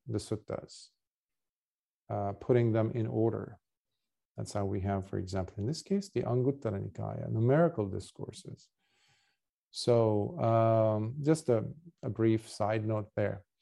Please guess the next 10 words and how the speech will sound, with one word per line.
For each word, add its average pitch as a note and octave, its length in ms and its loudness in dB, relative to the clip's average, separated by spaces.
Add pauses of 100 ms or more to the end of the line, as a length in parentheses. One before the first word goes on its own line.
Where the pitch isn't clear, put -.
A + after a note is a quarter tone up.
(320)
Now, C#3 420 8
um, C3+ 640 6 (120)
as, C3 460 4
uh, B2 500 0 (1400)
is C3 160 -2
customary, C#3 840 4
<laughs> - 0 -
I'd C3 140 2
like F3+ 220 0
to E3 120 0